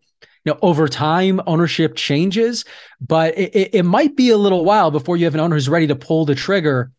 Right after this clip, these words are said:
on Lane Kiffin simply because of how different, let's say, that he is in terms of a personality. And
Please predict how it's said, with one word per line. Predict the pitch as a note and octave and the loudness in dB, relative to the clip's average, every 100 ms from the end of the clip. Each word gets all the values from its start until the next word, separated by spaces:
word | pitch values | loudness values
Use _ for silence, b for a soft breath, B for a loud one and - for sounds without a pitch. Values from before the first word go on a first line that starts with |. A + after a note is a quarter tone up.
| B B - | B B -4
on | D#3 D#3+ | 0 0
Lane | D3+ C#3+ | 0 0
Kiffin | C3 C4+ F3 C3+ B2+ B B | 0 -2 0 -2 -2 B B
simply | - F3 E3+ | -4 -2 0
because | D#3+ E3+ D#3 D3 | 0 0 0 0
of | D#3 | -4
how | C3+ D#3+ D3 C#3+ C3 C3 _ - C#3 | -2 0 2 2 0 -2 _ -14 -4
different, | F3+ E3+ G3 G3 | -2 0 -2 -2
let's | F#3 F#3 | -2 0
say, | G3 F#3+ | 0 0
that | E3 E3 D3 | -2 -4 -4
he | D#3 D3 | -2 0
is | E3+ | 0
in | C#3+ | -2
terms | D3+ C#3 | -4 -4
of | |
a | C3+ | -4
personality. | D#3+ D3+ C#3+ D#3 F3+ G3 B B B | -4 -2 -2 -2 -2 -4 B B B
And | E3+ E3 | -2 -2